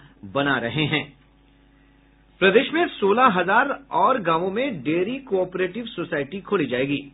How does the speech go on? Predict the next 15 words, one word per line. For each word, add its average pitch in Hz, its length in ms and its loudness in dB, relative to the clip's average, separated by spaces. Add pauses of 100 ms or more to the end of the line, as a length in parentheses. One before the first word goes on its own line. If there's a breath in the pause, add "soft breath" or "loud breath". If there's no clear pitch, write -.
(180)
सात 151 380 -2
निश्चय 143 400 -6
पार्ट 127 360 -6
टू 165 100 -6
के 160 120 -8
तहत - 360 -8
पशुपालकों 135 640 -10
तक 190 280 -10
विकास 123 460 -10
योजनाओं 117 400 -10
को 190 180 -8
पहुंचाने 131 600 -10
की 175 160 -6
दिशा 120 420 -10
में 147 260 -4